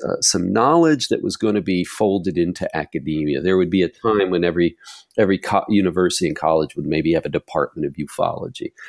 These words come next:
And it was, became clear that that wasn't gonna happen. So what they did is they established sort of parallel institutions. They created organizations. They, they founded periodicals. Some of them even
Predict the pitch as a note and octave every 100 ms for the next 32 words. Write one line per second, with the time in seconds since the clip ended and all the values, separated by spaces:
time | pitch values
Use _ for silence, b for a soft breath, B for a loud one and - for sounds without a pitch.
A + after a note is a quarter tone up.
0 | B C3 C#3 C#3+ A2 C#3 B2+ D#3 B2+ -
1 | A2 G2+ - - E2 E2 D#2+ D2+ D#2+ -
2 | B2 B2+ - D#2 - B B B - F3
3 | F3+ D3+ B2+ G#3 D4+ C#4 D3 C3 C3+ C3
4 | - - G2 A2 B2 B2+ - - - G2+
5 | G#2+ - _ - - _ _ - - A2+
6 | A#2+ A#2 A#2 A2+ G#2 - B2 B2 F3+ G3
7 | - - E2+ E2 - F2+ F2 F2 F2+ F#2
8 | G2 G2+ F#2+ F#2+ A2 - - A#2 - -
9 | _ _ B B F2 - G#2 F#2+ F#2+ F2+
10 | F2 - B - A2+ G2+ G#2 F2 G2+ G#2+
11 | - - - - B - A#2 A2+ G2+ F#2
12 | F2+ E2+ E2+ E2+